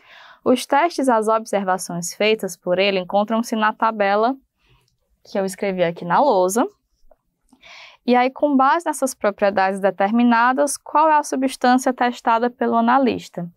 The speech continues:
Então, ele vai nos dar várias informações pra ver qual dessas cinco substâncias que estão nessas opções,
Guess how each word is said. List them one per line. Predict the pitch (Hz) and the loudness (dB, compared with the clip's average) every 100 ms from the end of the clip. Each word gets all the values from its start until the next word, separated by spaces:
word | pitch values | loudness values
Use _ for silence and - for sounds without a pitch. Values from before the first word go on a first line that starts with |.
| _ - - - - - | _ -10 -10 -20 -18 -4
Então, | 220 214 240 | -4 2 2
ele | 254 262 | 4 2
vai | 247 233 | 2 0
nos | 233 247 | 0 -2
dar | 233 208 | 2 0
várias | 208 226 294 339 | 2 2 4 2
informações | 311 - 262 247 262 - 247 226 233 269 311 | 0 0 2 2 0 0 2 4 4 2 -2
pra | - 269 | -2 -2
ver | 240 240 247 | 2 0 -2
qual | - 285 349 | 0 2 4
dessas | 339 269 262 | 2 0 -2
cinco | - 247 240 | -2 0 -2
substâncias | - 247 254 - 240 208 247 262 | -2 -2 -2 -2 -2 0 -2 -4
que | |
estão | 220 - | -6 -6
nessas | 196 196 196 190 | -6 -4 -4 -2
opções, | 185 - - 202 220 240 | -4 -4 -4 0 0 -2